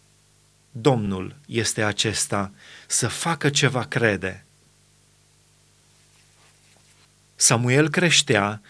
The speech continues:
Domnul era cu el și n-a lăsat să cadă la pământ niciunul din cuvintele sale.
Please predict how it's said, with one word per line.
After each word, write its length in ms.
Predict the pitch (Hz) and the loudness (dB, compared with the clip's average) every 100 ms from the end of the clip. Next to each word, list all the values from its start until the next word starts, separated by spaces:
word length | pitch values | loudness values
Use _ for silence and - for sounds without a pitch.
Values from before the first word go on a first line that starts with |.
| - | -18
Domnul 400 | 120 147 180 185 | 2 2 4 4
era 220 | 165 151 | 4 4
cu 160 | 147 151 | 2 0
el 420 | 123 101 101 110 - - | 2 4 2 -2 -8 -2
și 220 | - - | 2 2
n-a 180 | 107 170 | 2 2
lăsat 320 | 196 - 175 | 4 4 2
să 180 | - 151 | 2 2
cadă 260 | 147 151 151 | 2 4 4
la 140 | 147 | 4
pământ 380 | 147 139 143 143 | 2 2 2 2
niciunul 540 | 151 202 - 180 170 | 0 0 0 2 2
din 180 | 143 143 | 2 2
cuvintele 540 | 143 131 147 143 131 | 0 0 0 2 0
sale. 520 | 120 - 110 98 95 | 2 2 0 -2 -8